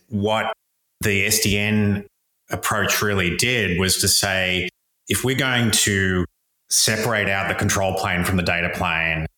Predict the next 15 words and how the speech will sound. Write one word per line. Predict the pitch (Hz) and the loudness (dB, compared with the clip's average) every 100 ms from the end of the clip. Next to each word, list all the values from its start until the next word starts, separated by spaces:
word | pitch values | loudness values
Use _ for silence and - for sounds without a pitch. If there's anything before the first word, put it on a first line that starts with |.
| _ _ - | _ _ -6
and | 92 90 87 | -2 2 2
make | 95 95 101 | 2 0 0
it | 92 - | -4 -2
possible | 110 92 - 95 | -2 0 0 -2
for | - 90 | -2 -6
people | - 107 95 98 | -2 -2 0 -2
to | - 98 | -2 0
innovate | 104 98 87 | 0 0 -2
in | 90 | -2
the | 87 | -2
control | 92 90 95 92 | -2 -2 0 -2
plane, | - 87 85 82 - - - _ | -2 0 0 -2 -6 -14 -20 _
we | 101 | 0
need | 104 123 131 | 2 2 2
to | - 107 95 | 0 0 0